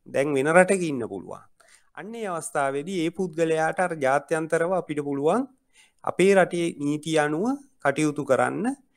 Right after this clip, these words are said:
ඒ වගේම අර වෙනත් රටක නීතියෙන් මුදල් විශුද්ධීකරණයට කටයුතු කරද්දී අපිට ඒ සම්බන්ධයෙන් ඔවුන්ට සහයෝගය දක්වලා ඒ රටට ලබා දෙන්නත් හැකියාව තියෙනවා. එතකොට පනතේ තිස්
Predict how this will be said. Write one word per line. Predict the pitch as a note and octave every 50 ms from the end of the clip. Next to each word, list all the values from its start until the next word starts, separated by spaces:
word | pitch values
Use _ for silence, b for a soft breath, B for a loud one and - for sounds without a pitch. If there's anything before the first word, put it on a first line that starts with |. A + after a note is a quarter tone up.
| _ _ _ -
ඒ | C3+ D3 E3+
වගේම | F#3 F#3 F#3 F#3 F#3 F#3 F#3+ F#3+
අර | F3+ D#3+
වෙනත් | D3 C3 C3 C#3 D#3+ E3+ - -
රටක | F#3+ F#3+ F#3 F#3+ F3+ F#3 F#3 F3+ F3 - - - - _ _ _ - - _ -
නීතියෙන් | D#3+ E3+ E3+ E3 - F3+ F3 F3 E3+ E3+ E3+
මුදල් | D#3 D#3 D#3 E3 E3
විශුද්ධීකරණයට | D#3+ D#3+ - F3 D#3+ D3 D3 E3 D#3+ D3+ E3+ D#3 D#3 D#3 D#3 D3+ D3+ D#3+
කටයුතු | D3+ D3 C#3 D3 C#3+ C#3+ C#3+ C#3
කරද්දී | C3+ C#3 C3+ C3+ C#3 D#3+ G#3+ G#3+
අපිට | F#3 F#3+ F3 E3 E3
ඒ | D#3+ D#3+
සම්බන්ධයෙන් | D#3 - D#3 D3+ D3+ D3+ D#3 D3+ D3+ D#3 E3 F3+ G3 G3 F3
ඔවුන්ට | D#3 D3+ D3+ D3+ D3+ - F#3 G#3 B3+ - _ _ _ _ _ -
සහයෝගය | - D3 D3 D3 D3+ D3+ D3+ D3+ D3+ D3+ D3+
දක්වලා | C#3+ C#3+ C#3 - - F3+ F#3+ F#3+ E3+
ඒ | D#3+ D#3
රටට | D3 C#3+ - D3 - - G#3+ A3 - _ _ _ _ _ _ _ -
ලබා | C#3 C3+ C#3 C#3+ C#3
දෙන්නත් | C3 C3+ C3 B2+ C#3+ F#3+ - -
හැකියාව | - D3+ C#3 B2+ C#3 B2+ A#2+ A#2+ B2+ D#3
තියෙනවා. | G3 F#3+ D3+ A2 - - _ _ _ _ _ _ _ _ _ _ _ _ _ _ _ _ _ _ _ _ _ _
එතකොට | - B2 E3+ F3+ G3+ F#3+ B3 C#4 C#4+ b b b b b b b
පනතේ | C3 C3+ D#3+ F3 - A3+ A#3+ A#3
තිස් | - - D3+ D3+ -